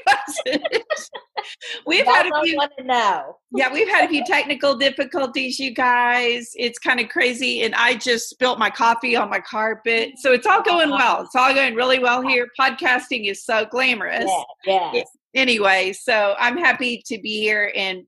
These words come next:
Speaker 1: Philippians is definitely one of my favorite books of the Bible, so I've just loved sharing this with you, Chrissy, uh, studying it together, and, uh, we've had a,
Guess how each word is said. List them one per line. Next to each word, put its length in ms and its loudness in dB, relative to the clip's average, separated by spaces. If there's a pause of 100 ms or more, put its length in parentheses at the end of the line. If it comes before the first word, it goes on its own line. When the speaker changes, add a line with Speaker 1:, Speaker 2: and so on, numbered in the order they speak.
Speaker 1:
Philippians 840 0 (200)
is 260 -8
definitely 580 0
one 160 -4
of 80 -4
my 120 0
favorite 380 -4
books 240 -10
of 60 -4
the 40 -6
Bible, 380 0
so 160 -6
I've 160 -4
just 180 -10
loved 440 0 (180)
sharing 460 2
this 180 -6
with 140 -12
you, 180 0
Chrissy, 680 -2 (600)
uh, 120 -2
studying 580 2
it 160 0
together, 760 2
and, 460 -6
uh, 180 0
we've 200 -2
had 180 0
a, 160 2